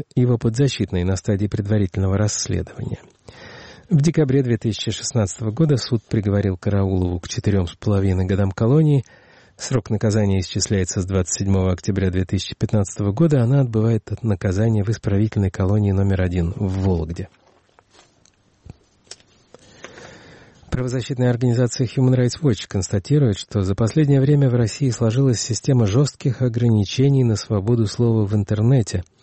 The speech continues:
Об этом говорится в докладе организации, опубликованном восемнадцатого июля. Наступление на свободу выражения мнений в России, доклад онлайн и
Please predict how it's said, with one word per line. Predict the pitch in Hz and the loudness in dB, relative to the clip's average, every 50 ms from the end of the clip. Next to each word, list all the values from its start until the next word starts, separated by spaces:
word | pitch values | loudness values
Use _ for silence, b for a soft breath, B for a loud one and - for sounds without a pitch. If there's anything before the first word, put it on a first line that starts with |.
| B B B B B B B B B B B B B B | B B B B B B B B B B B B B B
Об | B - 117 143 | B -2 0 0
этом | 131 135 131 | 0 0 0
говорится | 123 131 135 131 123 - 120 | 2 2 2 2 0 -2 -2
в | 120 | -2
докладе | 127 139 - - 156 131 104 95 90 | 0 0 2 2 2 2 2 2 0
организации, | 90 87 87 95 95 87 98 101 90 87 - - 98 | 0 -2 -2 -2 -2 -2 0 -2 -2 -2 -4 -4 -6
опубликованном | 87 85 - 101 95 98 98 - 127 120 117 113 113 110 107 | -4 -4 -4 -2 -2 -2 0 0 0 2 2 2 2 2 0
восемнадцатого | 104 107 95 101 113 110 104 98 - - - 113 107 107 | 0 -2 -2 0 0 0 0 0 -2 -6 -6 -4 0 0
июля. | 110 113 110 107 104 107 107 101 85 82 87 - _ _ _ _ _ _ _ - B B B B B B B B B B B B B B B B | 0 0 0 0 0 0 0 0 0 -2 -4 -8 _ _ _ _ _ _ _ -20 B B B B B B B B B B B B B B B B
Наступление | - 117 - - 131 123 165 175 175 170 160 151 135 110 - - - | -2 -2 0 -2 0 2 2 4 4 4 4 4 2 0 -2 -4 -6
на | 156 131 123 | -2 -2 -2
свободу | 117 - - 123 117 117 131 139 127 123 120 | -2 -2 -2 -2 0 0 0 0 2 2 2
выражения | 113 104 110 117 110 101 120 123 120 117 110 107 104 - - | 2 2 2 2 0 0 2 2 2 2 2 2 0 -2 -2
мнений | - 110 107 107 110 110 113 117 113 110 107 104 107 107 - 113 | 0 2 2 4 4 4 4 4 2 2 2 0 0 -2 -2 -4
в | 98 95 | -2 -2
России, | 104 101 95 - - - - 170 170 151 110 92 85 - _ b b b b b b b b b b b b b b b b b | -2 -2 -2 -4 -6 -6 -4 -2 0 2 2 0 -2 -4 _ b b b b b b b b b b b b b b b b b
доклад | b 127 123 - 110 - - 131 131 127 117 - - _ - | b -8 -4 -4 -4 -4 -2 -2 0 0 -2 -4 -8 _ -4
онлайн | 117 110 110 107 110 117 117 117 117 110 110 107 - | 0 2 2 2 2 2 2 2 2 2 0 -2 -2
и | - 117 113 110 | -4 -4 -2 -4